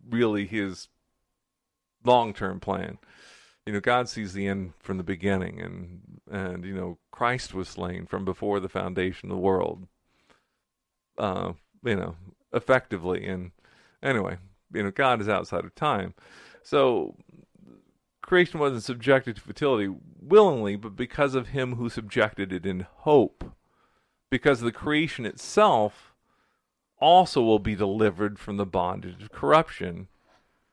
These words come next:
Delivered, delivered to where? Not, not in the sense of back in Genesis chapter six, the, you know, delivered in the hands of man who feared him. Uh, the, you know, the, the fear and dread would be upon all living things,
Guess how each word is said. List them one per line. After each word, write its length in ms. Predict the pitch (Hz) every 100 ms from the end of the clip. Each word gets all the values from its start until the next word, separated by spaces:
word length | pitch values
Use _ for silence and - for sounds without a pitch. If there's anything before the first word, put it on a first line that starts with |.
| _ _ _ _ _ _ _ _ _ _ _
Delivered, 540 | 123 131 143 107 104
delivered 540 | 107 110 117 117 107 -
to 100 | 110
where? 600 | 104 147 131 92 85 92 _ _ _ _ _ _ -
Not, 480 | 127 156 156 -
not 300 | 127 135 165
in 60 | 156
the 80 | 143
sense 360 | - 143 135
of 300 | 131 117 101
back 380 | - 120 123 -
in 300 | 113 107 104 98 104
Genesis 420 | 127 123 110 107
chapter 320 | - 120 101
six, 760 | 90 - 160 120 - - - - _
the, 400 | 110 101 95 90 - - _ _
you 100 | 123
know, 80 | 110
delivered 500 | 98 110 131 120 113
in 120 | 104
the 80 | 98
hands 320 | 120 120 104
of 100 | 98
man 280 | 113 117 107
who 100 | 95
feared 460 | _ 180 190 185
him. 420 | 123 95 90 90 104 _ _ _ _ _ _
Uh, 140 | 98 104
the, 120 | 101
you 60 | 104
know, 120 | 101
the, 260 | 95 95
the 80 | 104
fear 260 | 95 139 131
and 180 | 104 92
dread 340 | 117 127 127
would 160 | 104 92
be 120 | 95
upon 540 | 92 - 92 90 92
all 260 | 101 95 95
living 300 | 95 98 92
things, 500 | - 92 92 95